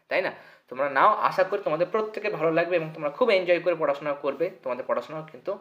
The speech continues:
অনেক, অনেক ভালো হবে, আরও ভালো তোমাদের রেজাল্ট হবে। তাহলে আজকে আমরা এখানেই ক্লাস শেষ করছি। তোমরা সবাই খুব ভালো থেকো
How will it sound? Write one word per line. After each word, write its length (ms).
অনেক, 320
অনেক 280
ভালো 260
হবে, 320
আরও 360
ভালো 240
তোমাদের 280
রেজাল্ট 360
হবে। 180
তাহলে 200
আজকে 220
আমরা 160
এখানেই 260
ক্লাস 240
শেষ 160
করছি। 280
তোমরা 200
সবাই 380
খুব 200
ভালো 200
থেকো 320